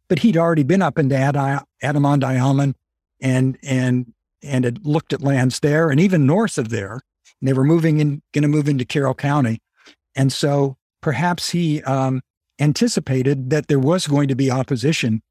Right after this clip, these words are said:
He was just letting people know, "Yeah, uh, we're not, you know, we're not gonna take it anymore." Also, he was feeling, uh, uh, the Mormons were feeling pretty good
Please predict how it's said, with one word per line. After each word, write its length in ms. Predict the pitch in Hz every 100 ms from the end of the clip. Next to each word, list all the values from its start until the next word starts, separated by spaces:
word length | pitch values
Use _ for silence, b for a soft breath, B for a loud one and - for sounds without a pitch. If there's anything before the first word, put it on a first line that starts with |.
| _
He 120 | 147
was 120 | 131 127
just 200 | 135 151
letting 300 | 135 131 123
people 260 | 113 123
know, 400 | 113 131 120 110 - _ _ _ _ _ _ _ _ _ _
"Yeah, 200 | - 143 - _ _ _ _ _
uh, 180 | 127 131 - -
we're 160 | 135
not, 200 | 131 120 -
you 160 | 139
know, 80 | 131
we're 100 | 127
not 160 | 131 123
gonna 160 | 123
take 280 | 110 165 -
it 80 | 113
anymore." 480 | 104 104 98 120 - _ B B _ _ _
Also, 580 | - 214 - 190 170 165 - _ _ _
he 140 | - 294
was 200 | 302 -
feeling, 500 | - 247 233 214 185
uh, 60 |
uh, 540 | 165 170 156 165 160 160
the 120 | 156
Mormons 320 | 196 262 233
were 120 | 196
feeling 340 | 160 208 190 180
pretty 240 | - 160
good 420 | 147 196 160 143